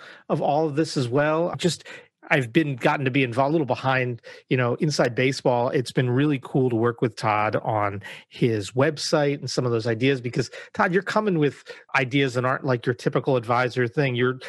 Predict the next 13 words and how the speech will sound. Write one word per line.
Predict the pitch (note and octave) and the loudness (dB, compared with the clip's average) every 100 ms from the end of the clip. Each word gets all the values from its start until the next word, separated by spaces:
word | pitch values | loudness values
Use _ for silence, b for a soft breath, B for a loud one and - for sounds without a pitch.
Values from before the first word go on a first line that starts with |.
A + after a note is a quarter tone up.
| B | B
sending | - D3+ C#3 | 0 0 2
me, | B2+ B2 - B B | 0 -2 -4 B B
you | C#3+ | 0
know, | A#2+ | 0
"Check | A2+ G#3+ | 2 0
out | A3 F#3+ | 0 0
this | G#3+ D#3 | -2 2
website | E3 G3+ - E3 | 0 0 0 2
I | C#3 | 2
saw | B2 - C3 A#2+ | 0 0 2 2
for, | A2+ C#3+ B2+ C3 | 0 2 2 2
for | C#3+ D3+ B2+ A#2 B2 C3+ - - | 0 0 2 0 -2 -10 -14 -4
canoes. | D#3+ E3+ G#3+ A#2+ G2+ | 0 2 2 0 -4